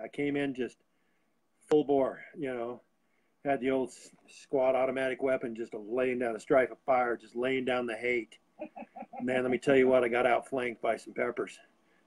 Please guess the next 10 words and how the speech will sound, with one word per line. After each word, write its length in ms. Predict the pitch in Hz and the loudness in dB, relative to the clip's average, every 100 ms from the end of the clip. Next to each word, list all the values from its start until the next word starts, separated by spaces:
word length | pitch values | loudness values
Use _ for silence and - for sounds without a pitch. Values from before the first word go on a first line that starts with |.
| _ | _
Joey, 400 | 127 135 131 92 _ _ _ _ _ _ _ 120 | 2 6 4 2 _ _ _ _ _ _ _ -4
you 120 | 120 | 0
got 160 | - | 0
a, 40 | - - 139 | 0 -8 -8
you 120 | 123 | 0
got 140 | 131 | 0
an 80 | 117 | 0
army 320 | 113 147 127 | 0 0 0
there, 200 | 110 104 | -2 -6
man. 320 | 104 107 123 | -8 -6 -6